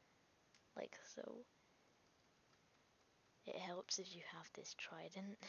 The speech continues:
<laughs> well, this power up thing, and in a second you'll see it. Yeah, you see that, like,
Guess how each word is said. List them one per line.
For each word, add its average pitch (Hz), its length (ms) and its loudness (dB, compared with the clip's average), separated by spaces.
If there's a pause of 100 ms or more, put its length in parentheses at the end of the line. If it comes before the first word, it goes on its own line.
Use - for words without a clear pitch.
(300)
<laughs> - 1080 -10
well, 175 200 6
this 175 300 2
power 196 400 10
up - 140 0 (180)
thing, 247 140 4 (360)
and 233 520 8 (720)
in 220 60 6
a 214 100 4
second 214 760 4
you'll 202 200 2
see 208 300 2
it. 214 160 4 (1160)
Yeah, 196 380 8
you 202 180 2
see 240 280 2
that, 226 240 12
like, 190 320 6